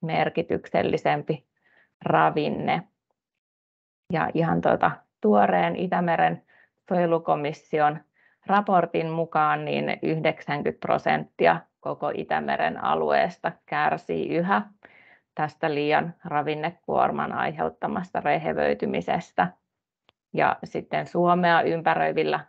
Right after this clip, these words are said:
avomerialueilla tilanne on välttävä ja,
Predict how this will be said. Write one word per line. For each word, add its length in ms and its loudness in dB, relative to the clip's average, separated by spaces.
avomerialueilla 1120 2
tilanne 500 -2
on 240 0
välttävä 600 2
ja, 180 4